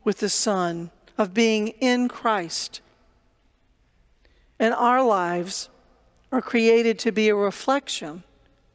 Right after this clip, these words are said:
of Christ's relationship to his Father.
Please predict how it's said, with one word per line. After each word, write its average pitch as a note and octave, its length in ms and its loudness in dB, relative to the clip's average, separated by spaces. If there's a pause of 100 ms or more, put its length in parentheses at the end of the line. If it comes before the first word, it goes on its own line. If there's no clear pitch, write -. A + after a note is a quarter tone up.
(360)
of A3 220 -4
Christ's - 760 -2
relationship F#3+ 880 -2 (600)
to G#3+ 140 0
his F#3 200 2
Father. E3 520 -4